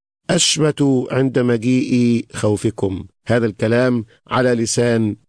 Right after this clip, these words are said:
إنسانة هي تجسد الحكمة،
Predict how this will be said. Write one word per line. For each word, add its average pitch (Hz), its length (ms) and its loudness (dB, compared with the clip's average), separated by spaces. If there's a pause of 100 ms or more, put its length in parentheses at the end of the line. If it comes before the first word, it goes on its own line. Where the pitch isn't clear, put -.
إنسانة 117 960 -2 (280)
هي 131 220 0
تجسد 107 760 -2 (300)
الحكمة، 101 560 -6